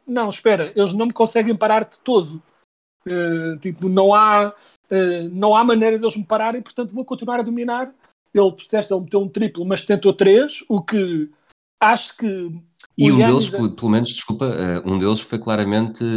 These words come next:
Speaker 2: para mim nem sequer devia contar nesta estatística, porque percebeu-se claramente que a mentalidade, o, os Bucks estavam num excelente momento, no,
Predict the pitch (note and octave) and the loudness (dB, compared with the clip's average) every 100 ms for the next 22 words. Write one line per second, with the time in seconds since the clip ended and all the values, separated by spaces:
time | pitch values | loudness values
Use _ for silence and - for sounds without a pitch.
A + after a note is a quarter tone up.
0 | G#2+ - G2 G2+ A#2 A2+ - G#2 A2 G#2+ | -4 -4 0 2 2 0 -4 -8 -8 -10
1 | A2 A2 A2 A#2+ - G#2+ G#2 - D#2+ - | -6 -4 -4 -10 -12 -16 -14 -12 -14 -14
2 | - - - - - F#2+ A#2 A#2 - A2 | -16 -16 -14 -8 -6 0 0 0 -4 -2
3 | G#2 A2 G#2+ G#2+ G#2 G2+ F#2+ G#2 G#2 - | 0 0 -2 0 0 0 0 -2 -4 -6
4 | D#2+ D#2 D#2+ D#2+ F2+ - E2+ E2+ E2 - | -2 0 -2 -4 -6 -4 -4 -2 -4 -6
5 | F2 E2+ - D#2+ E2 D#2+ - D2 D2 C#2+ | -6 -6 -6 -6 -4 -4 -6 -14 -12 -10
6 | C#2 C#2 | -12 -14